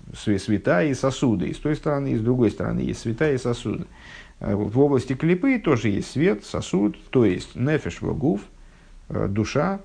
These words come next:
клипозная, да, э, душа состо-, душа клипы и тело клипы.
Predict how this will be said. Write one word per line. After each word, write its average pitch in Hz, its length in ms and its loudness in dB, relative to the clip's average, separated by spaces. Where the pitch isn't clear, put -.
клипозная, 139 680 0
да, 151 280 -6
э, - 440 -2
душа 107 340 0
состо-, 170 300 -4
душа 123 360 2
клипы 175 400 2
и 160 240 -2
тело 110 360 4
клипы. - 380 -8